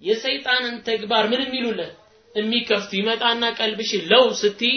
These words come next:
ምኑን ከፈትሽ ማለት ነው? ምንሽን ከፈትሽ? ልብሽን ክፍት ያደረገ ይገባና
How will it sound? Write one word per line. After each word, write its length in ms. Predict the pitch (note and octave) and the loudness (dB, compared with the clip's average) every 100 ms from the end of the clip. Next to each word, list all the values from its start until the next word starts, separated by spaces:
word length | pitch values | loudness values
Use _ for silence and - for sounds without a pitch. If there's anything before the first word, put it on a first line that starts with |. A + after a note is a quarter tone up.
| C4+ - | -4 -10
ምኑን 280 | F3+ G#3 A#3 | -2 -2 0
ከፈትሽ 400 | A3+ A3 G3+ - | -2 -2 -4 -4
ማለት 280 | F#3 C#3+ A#2 | -6 -8 -10
ነው? 100 | - _ _ _ _ _ _ _ _ F#3+ | -14 _ _ _ _ _ _ _ _ -10
ምንሽን 360 | B3+ C4 B3 | -8 -8 -8
ከፈትሽ? 420 | A3 F#3+ D#3 - - _ _ _ _ _ | -8 -10 -12 -18 -20 _ _ _ _ _
ልብሽን 560 | D#3+ F3 E3+ F#3 F#3 D#3+ | -14 -12 -8 -6 -6 -10
ክፍት 520 | - - - D3 - | -16 -18 -14 -14 -12
ያደረገ 300 | C#3 C#3+ F#3 G#3+ | -12 -12 -12 -12
ይገባና 600 | D3+ C#3+ D#3 D3+ D3+ F3 | -10 -8 -8 -8 -10 -10